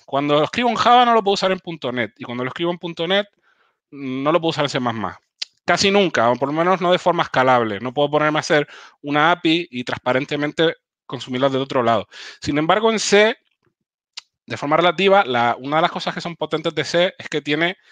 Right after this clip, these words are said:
eh, una interfaz universal. Todos los lenguajes, casi todos los lenguajes del mundo,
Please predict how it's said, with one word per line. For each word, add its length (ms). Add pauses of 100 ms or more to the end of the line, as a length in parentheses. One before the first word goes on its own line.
(440)
eh, 220
una 160
interfaz 380
universal. 640 (280)
Todos 500
los 180
lenguajes, 560 (120)
casi 260
todos 240
los 100
lenguajes 340
del 140
mundo, 420